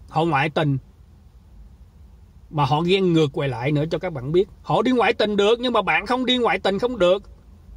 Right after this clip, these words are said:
Các bạn biết không? Ví dụ như, à, người yêu vợ của bạn đi ngoại tình, bạn biết, bạn có bằng chứng, bạn bắt gặp,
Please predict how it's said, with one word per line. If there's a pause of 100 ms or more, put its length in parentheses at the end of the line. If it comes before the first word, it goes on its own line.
(880)
Các
bạn
biết
không? (540)
Ví
dụ
như,
à,
người
yêu
vợ
của
bạn
đi
ngoại
tình,
bạn
biết,
bạn
có
bằng
chứng,
bạn
bắt
gặp,